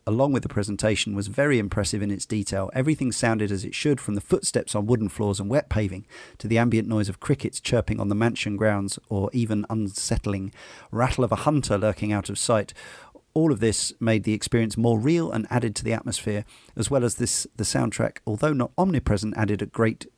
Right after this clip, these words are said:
deal to the overall feeling of fear and dread. Uh, yes, uh, specifically, let's talk, uh, sound, Foley, and, uh, diegetic. Um, I think it's still pretty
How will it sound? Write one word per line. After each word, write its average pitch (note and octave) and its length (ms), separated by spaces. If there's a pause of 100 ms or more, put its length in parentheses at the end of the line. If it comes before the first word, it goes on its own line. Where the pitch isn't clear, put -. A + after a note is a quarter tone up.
(120)
deal G#2+ 320
to - 120
the G2 140
overall G2 380
feeling G2 480
of F#2 120
fear G2 480 (320)
and F2+ 160
dread. F2+ 480 (1600)
Uh, A2+ 300
yes, - 640
uh, A2+ 240
specifically, G#2+ 960
let's A2+ 160
talk, - 400 (100)
uh, G2 220 (300)
sound, G2+ 640 (500)
Foley, G2+ 560
and, G2 640
uh, A1+ 460 (640)
diegetic. G#2 800 (100)
Um, G2 540
I G2+ 100
think F#2 300
it's G2 140
still G#2 320
pretty G#2 500